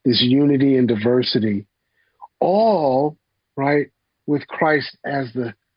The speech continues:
as the head, <laughs> the center,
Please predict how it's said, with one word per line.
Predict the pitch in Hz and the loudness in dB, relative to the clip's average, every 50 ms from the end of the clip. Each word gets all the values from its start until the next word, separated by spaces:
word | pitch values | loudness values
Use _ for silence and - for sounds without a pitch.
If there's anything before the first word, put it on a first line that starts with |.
| _ _ | _ _
as | 143 143 131 113 | -2 -2 -2 0
the | 117 139 | -2 -2
head, | 127 - 156 151 139 127 113 117 - - | -2 0 0 0 0 -2 -2 -4 -2 -2
<laughs> | 247 208 - 220 185 - - - - - - - - 160 151 - - 135 - - - - | -2 0 0 -2 -2 -2 -8 -12 -14 -14 -14 -6 -4 -4 -4 -4 -8 -12 -12 -12 -6 -4
the | 151 135 | -4 -2
center, | - - 165 165 160 - - 143 127 110 107 | 0 0 0 0 0 0 -2 -2 -2 -2 -6